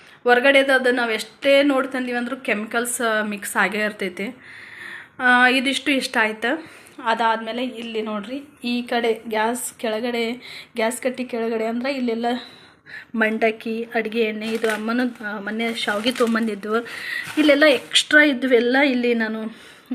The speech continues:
ಆ, ರಾ ಮೆಟೀರಿ-, ಮೆಟೀರಿಯಲ್ಸ್ ಎಲ್ಲ ಇಟ್ಟಿರ್ತೀನಿ. ಆಮೇಲೆ ಇದು ಬಂದ ರೇಷನ್ ಅಕ್ಕಿ, ರೇಷನ್ ಅಕ್ಕಿ ನೋಡ್ರಿ ಇದು.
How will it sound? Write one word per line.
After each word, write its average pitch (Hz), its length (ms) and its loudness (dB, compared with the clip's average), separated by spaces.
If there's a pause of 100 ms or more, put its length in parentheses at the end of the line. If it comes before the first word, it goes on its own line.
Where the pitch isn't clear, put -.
ಆ, 208 160 -4
ರಾ 214 180 4
ಮೆಟೀರಿ-, 220 440 -2
ಮೆಟೀರಿಯಲ್ಸ್ 226 480 -2
ಎಲ್ಲ 220 120 -6
ಇಟ್ಟಿರ್ತೀನಿ. 208 680 -6 (500)
ಆಮೇಲೆ 277 320 4
ಇದು 254 160 -6
ಬಂದ 262 240 2
ರೇಷನ್ 247 400 0
ಅಕ್ಕಿ, - 340 -10 (680)
ರೇಷನ್ 240 420 -2
ಅಕ್ಕಿ 226 240 -6
ನೋಡ್ರಿ 226 320 -8
ಇದು. 254 320 -10